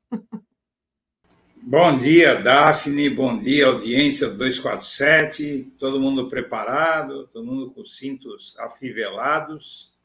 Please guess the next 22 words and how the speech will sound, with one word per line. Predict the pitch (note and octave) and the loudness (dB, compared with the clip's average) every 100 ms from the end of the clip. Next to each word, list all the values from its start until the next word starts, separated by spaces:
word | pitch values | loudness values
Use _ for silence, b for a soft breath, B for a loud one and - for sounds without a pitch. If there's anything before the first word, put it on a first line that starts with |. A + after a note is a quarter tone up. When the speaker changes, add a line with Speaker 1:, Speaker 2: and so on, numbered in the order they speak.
| _ _ | _ _
Speaker 1:
Pois | G#3+ A3 G#3 | -6 -4 -2
é, | G3 | -2
como | G3 A3+ | -2 -2
disse | G3+ A#3 A#3 | -2 -4 -2
o | |
nosso | A#3 B3 B3+ | 0 0 -2
internauta | B3 A#3 A3+ G#3+ A3 | -2 0 2 2 0
aqui, | G3+ - A3+ | -6 -6 -2
hoje | A#3 A#3+ | -2 -2
é | |
um | A#3+ A3 | -2 -2
grande | E3+ D#3+ G3 A#3 C4+ C#4+ A#3+ A#3 | -2 0 0 2 0 -2 -2 -4
dia, | F#3 G3+ A#3+ A#3 G3+ F#3 | -4 -4 -2 -2 0 -2
né? | G3+ G#3 | -2 -4
Esse | A3 G#3 | -4 -8
dia | F#3+ A3 | -6 -6
importante | A3 A#3 A3+ G#3+ G#3+ B3 B3+ C4+ B3+ | -2 -2 -2 -4 -2 -2 -6 -8 -8
que | - A#3 | -8 -4
o | A3 A3 G#3 | -2 -2 -4
Flávio | G3 G3 G#3 | -4 -4 -2
Dino | F3+ F#3+ G3 | -4 -6 -6
toma | A3 A3+ | -2 0